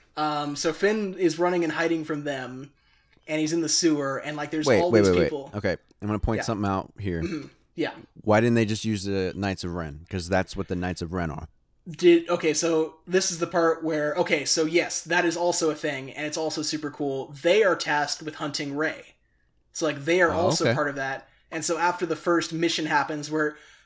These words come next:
Speaker 1: okay, wait, I should probably explain, in the very first mission of the movie, which is very fun, they steal an entire Super Star Destroyer.
Speaker 2: Right.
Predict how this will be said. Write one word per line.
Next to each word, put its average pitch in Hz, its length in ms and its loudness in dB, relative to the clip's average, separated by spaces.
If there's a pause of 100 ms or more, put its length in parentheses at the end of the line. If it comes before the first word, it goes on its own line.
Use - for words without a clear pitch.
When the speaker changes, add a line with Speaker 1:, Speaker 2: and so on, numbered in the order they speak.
(380)
Speaker 1:
okay, 175 200 0
wait, 160 340 0 (680)
I 175 80 0
should 180 140 -4
probably 180 200 4
explain, 165 340 0
in 160 100 -4
the 170 80 0
very 175 260 4
first 170 320 0
mission 165 280 -2
of 151 100 -4
the 151 60 -4
movie, 151 380 2
which 143 160 -8
is 151 120 -8
very 156 280 2
fun, 143 460 -4 (320)
they 185 100 4
steal 220 400 2
an 165 140 -2
entire 175 840 2
Super 165 400 -4
Star 151 300 0
Destroyer. 120 500 -8
Speaker 2:
Right. 113 420 0